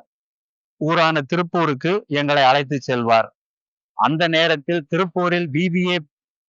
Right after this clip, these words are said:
கோர்ஸ் இல்லாததால் அவர் தூத்துக்குடிக்கு வந்து எங்களுடன் மூன்று வருடங்கள் படித்தார்.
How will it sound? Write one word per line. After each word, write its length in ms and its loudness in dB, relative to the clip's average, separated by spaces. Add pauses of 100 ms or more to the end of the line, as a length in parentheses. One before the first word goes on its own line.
(220)
கோர்ஸ் 340 0
இல்லாததால் 760 4 (400)
அவர் 240 2
தூத்துக்குடிக்கு 580 -2
வந்து 280 -2
எங்களுடன் 500 0
மூன்று 360 0
வருடங்கள் 760 0
படித்தார். 480 0